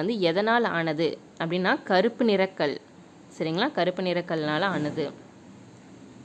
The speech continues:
இருபத்தி ஐந்தாவது கேள்வி, அயோத்தி ஸ்ரீராமர் கோயிலுக்கு சிறப்பு காணிக்கையாக அனுப்பப்பட்டுள்ள நூத்தி எட்டு அடி நீல வாசனை ஊதுபத்தி எந்த நகரை சேர்ந்ததுன்னா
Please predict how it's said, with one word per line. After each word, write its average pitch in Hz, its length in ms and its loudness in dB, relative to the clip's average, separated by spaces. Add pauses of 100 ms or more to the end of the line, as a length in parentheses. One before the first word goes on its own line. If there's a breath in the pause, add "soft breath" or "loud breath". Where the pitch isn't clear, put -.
(840 loud breath)
இருபத்தி 262 360 6
ஐந்தாவது 226 400 4
கேள்வி, 170 280 2 (520 loud breath)
அயோத்தி 294 420 4
ஸ்ரீராமர் 226 580 4
கோயிலுக்கு 175 360 2 (100)
சிறப்பு 269 340 4 (140)
காணிக்கையாக 196 640 4 (140)
அனுப்பப்பட்டுள்ள 196 640 2 (120)
நூத்தி 254 340 2 (100)
எட்டு 208 160 0 (160)
அடி 190 220 4 (600 loud breath)
நீல 240 360 4
வாசனை 202 480 4 (220)
ஊதுபத்தி 202 440 4 (240)
எந்த 226 300 2
நகரை 196 240 4 (100)
சேர்ந்ததுன்னா 170 520 2